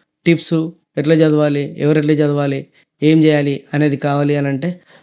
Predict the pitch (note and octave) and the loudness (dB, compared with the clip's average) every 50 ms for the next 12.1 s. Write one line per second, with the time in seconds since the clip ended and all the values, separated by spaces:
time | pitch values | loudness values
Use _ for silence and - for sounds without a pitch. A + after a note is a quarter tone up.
0 | _ _ _ D3 C3 B2+ B2+ A#2+ - - - D#3+ D3+ D3 D3+ C#3+ D3 C#3+ C#3+ C3+ | _ _ _ -6 -6 -4 -6 -8 -6 -2 0 0 2 0 0 -2 -4 -4 -4 -4
1 | B2+ C#3+ B2+ - C#3+ C#3 D3 C#3+ C#3 C#3 B2 C#3 C3+ C3+ C3 C#3 C3+ C3+ D3+ E3+ | -4 -4 -4 -2 0 2 2 2 0 -2 -2 -2 -2 -2 0 0 -2 -2 -2 -4
2 | D#3+ - - C#3 C#3+ B2+ D3+ C#3 - - E3 D#3 D#3 D3+ C#3+ C3+ C#3 C3 C3 C3+ | -6 -4 -4 -2 -2 0 0 -2 -2 0 0 2 2 2 2 2 0 0 0 0
3 | C3+ C3 B2+ C3+ C3 B2 B2+ B2 A#2+ B2+ B2 B2 A#2+ B2 B2 A#2+ A#2+ A2+ - - | 0 0 -2 -2 -2 0 -2 -2 -2 -2 -4 -4 -4 -4 -6 -6 -6 -8 -10 -10
4 | C3+ C3+ E3+ F3+ _ _ _ - _ _ _ _ _ _ _ _ - C3+ B2+ B2+ | -10 -10 -10 -10 _ _ _ -20 _ _ _ _ _ _ _ _ -12 -10 -8 -6
5 | A#2+ C#3 C3+ C3 C3+ - - D3 C3+ E3 F3 E3+ D#3 D#3 D#3 D3 C#3+ D3 C#3 C3+ | -2 -2 -2 -2 -2 -2 -2 0 0 2 2 2 2 2 0 0 0 -2 -2 -4
6 | C3+ C3 C3 B2+ B2 B2 A#2+ A#2 A#2 A#2+ A#2+ C#3 D3+ - _ _ _ _ _ - | -4 -4 -6 -6 -6 -8 -8 -8 -10 -10 -12 -12 -14 -16 _ _ _ _ _ 0
7 | F3+ G3 G#3 F3 F#3+ F3+ D#3 D#3 E3+ G#3 G3+ G#3 G3+ G3 F#3+ G3 F#3+ F#3 F3+ E3+ | 0 0 0 0 -2 -4 -4 -2 0 0 2 2 2 2 0 0 2 2 2 2
8 | D#3+ E3+ E3 D#3+ D3+ C#3+ D3+ C#3 C3 D3 D3 D3 C3+ - _ _ - D#3 - - | 4 4 2 2 2 0 -4 -4 -4 -4 -4 -4 -4 -8 _ _ -8 -8 -8 -4
9 | _ - G3+ G3 F#3 F3+ F#3+ F#3 F#3 F#3 F3+ - - D3+ D#3 E3 E3 E3 D#3+ D#3 | _ 0 0 2 2 0 0 -2 -2 -2 -4 -4 -2 0 2 2 4 2 2 2
10 | D#3 D3 D3 C#3+ D3 D3 D3+ D3 D3 D3 C3+ C#3 C3 C#3 C3+ C3 C3+ C3 B2+ B2+ | 2 2 2 2 2 2 2 2 2 0 0 -2 -4 -4 -4 -4 -4 -4 -6 -6
11 | B2+ B2 C3 - C#3+ B2+ A#2 B2 A#2+ A#2+ A#2 A#2 A2+ A2+ A#2 A2+ A2+ A#2+ C3 B2+ | -6 -6 -6 -6 -6 -6 -6 -6 -8 -8 -8 -10 -10 -10 -12 -12 -12 -12 -12 -12
12 | C3+ | -12